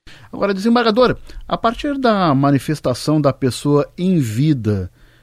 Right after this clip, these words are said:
posteriormente, vale esta intenção ou a família poderá,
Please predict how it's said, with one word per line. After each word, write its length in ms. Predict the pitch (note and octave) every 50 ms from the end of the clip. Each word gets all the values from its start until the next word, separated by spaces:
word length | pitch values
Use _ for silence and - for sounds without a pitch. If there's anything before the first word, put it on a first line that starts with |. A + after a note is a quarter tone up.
| _ _ _ _ _ -
posteriormente, 760 | G3 G3 - B3+ A#3 G#3 F3+ E3+ E3 D#3 C3+ - - - C#3
vale 720 | A#2+ B2+ G#2+ G#2+ C#3 F3 E3+ E3 D#3 C#3+ C3 C3 D3+ - -
esta 320 | D#3 D3+ D3 - - D3+
intenção 720 | D3 C#3+ - - C#3+ C#3 B2+ - - - G3 A#3+ C4+ - -
ou 200 | - - B3+ A3+
a 80 | G#3+ G#3+
família 720 | - - G3 E3+ E3 E3+ F3+ F#3 F#3 F#3 F3 E3 E3 D#3
poderá, 760 | D3+ - E3 D#3+ D3+ D3 D3+ D#3 D#3 D#3 D#3+ D3+ D3 C3 A2+